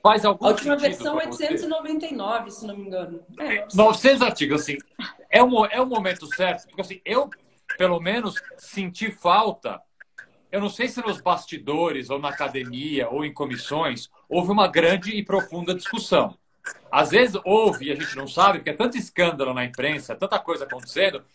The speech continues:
Speaker 1: que às vezes essa informação não chega pra todo mundo. Pode ser que, assim, enquanto a gente tá aqui discutindo, tem quinze comissões no Congresso discutindo o Código Eleitoral e eu não tô sabendo, mas eu, eu imagino que não, porque, em tese, nós aqui somos até que razoavelmente bem informados. Então, a pergunta, objetivamente, é:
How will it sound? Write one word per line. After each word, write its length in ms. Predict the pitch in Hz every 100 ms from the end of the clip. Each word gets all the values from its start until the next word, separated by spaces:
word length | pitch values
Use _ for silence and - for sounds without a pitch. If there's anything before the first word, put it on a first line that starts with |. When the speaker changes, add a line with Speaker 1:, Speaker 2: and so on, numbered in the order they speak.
| -
Speaker 1:
que 60 |
às 80 | 190
vezes 200 | 170 202
essa 80 | 240
informação 400 | 220 233 226 220
não 100 | 277
chega 260 | 302 214 220
pra 100 | 220
todo 200 | 247 262
mundo. 300 | 214 147 - _
Pode 220 | - 196 -
ser 140 | 226
que, 100 | 233 214
assim, 240 | 175 160 156 135
enquanto 320 | 139 185 208
a 20 |
gente 100 | 175
tá 80 | 175
aqui 140 | 160 151
discutindo, 460 | - 143 143 202
tem 160 | 202 190
quinze 300 | 185 240 262
comissões 420 | 185 160 147 151
no 80 | 139
Congresso 480 | 139 131 127 117 - - - _
discutindo 360 | - 151 151
o 40 | 131
Código 240 | 135 123
Eleitoral 320 | 131 120 127 180
e 40 |
eu 60 | 226
não 80 | 240
tô 100 | 247
sabendo, 460 | 254 214 160 107
mas 160 | 104 123
eu, 240 | 160 - 190
eu 100 | 202
imagino 460 | 226 220 - 208
que 100 | 247
não, 200 | 233 208 254 _ - -
porque, 360 | 247 247 233
em 120 | 202 180
tese, 460 | 180 190 175 240
nós 260 | 214 214 208
aqui 160 | - 196
somos 240 | 226 214
até 200 | 208 208
que 140 | -
razoavelmente 600 | 202 202 214 202 196 196
bem 140 | - 208
informados. 520 | 202 233 185 113 - _ _ -
Então, 120 | 214
a 40 |
pergunta, 340 | 220 208 254 208
objetivamente, 640 | 196 214 208 208 240 240
é: 220 | 208 127